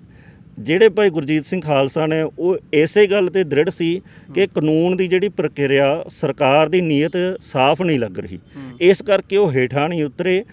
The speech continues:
Speaker 1: ਜਦ ਕਿ ਹੁਣ ਆਪਾਂ ਇਹ ਦੇਖੋ ਕਿ ਇਹਨਾਂ ਨੇ ਛੇ ਮਹੀਨੇ ਦਾ ਸਮਾਂ ਰੱਖਿਆ
Speaker 2: ਹੂੰ।
Speaker 1: ਸਿਲੈਕਟ ਕਮੇਟੀ ਦਾ। ਹੁਣ ਸਿਲੈਕਟ ਕਮੇਟੀ ਦੀ ਪਿਛਲੀ ਮੀਟਿੰਗ ਦੇ ਵਿੱਚ ਉਹਨਾਂ ਨੇ ਇਹ ਅਨਾਉਂਸ ਕੀਤਾ ਕਿ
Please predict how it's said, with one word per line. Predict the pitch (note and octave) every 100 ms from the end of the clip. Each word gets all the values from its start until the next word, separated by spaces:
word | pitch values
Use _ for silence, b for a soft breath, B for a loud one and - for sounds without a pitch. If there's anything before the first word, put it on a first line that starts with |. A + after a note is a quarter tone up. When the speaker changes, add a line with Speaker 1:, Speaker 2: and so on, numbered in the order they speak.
| B B A#2+
Speaker 1:
ਜਦ | D3+
ਕਿ | D#3 G3+
ਹੁਣ | F3+ F#3+
ਆਪਾਂ | F3+ G#3
ਇਹ | G3+
ਦੇਖੋ | F3+ - F#3 F#3
ਕਿ | F#3+
ਇਹਨਾਂ | F#3+ G3
ਨੇ | A3
ਛੇ | - D#3
ਮਹੀਨੇ | F3 F#3 E3
ਦਾ | E3
ਸਮਾਂ | D3+ C#3
ਰੱਖਿਆ | C3 - G2+ E2+ - - - - - - - - -
Speaker 2:
ਹੂੰ। | D#3 C#3
Speaker 1:
ਸਿਲੈਕਟ | B2 B2 A#2+
ਕਮੇਟੀ | B2+ A2+ G#2 B2+
ਦਾ। | A2 B B B -
ਹੁਣ | F#3+
ਸਿਲੈਕਟ | - F3 E3
ਕਮੇਟੀ | F3 F#3+ F#3+
ਦੀ | G#3+
ਪਿਛਲੀ | G3+ E3+ F#3 G3
ਮੀਟਿੰਗ | G3+ F#3 F3 F3
ਦੇ | F#3
ਵਿੱਚ | F3 -
ਉਹਨਾਂ | F#3 F#3
ਨੇ | F#3+ F#3+
ਇਹ | G3
ਅਨਾਉਂਸ | F#3 F3+
ਕੀਤਾ | - E3+ - E3+
ਕਿ | F3 G3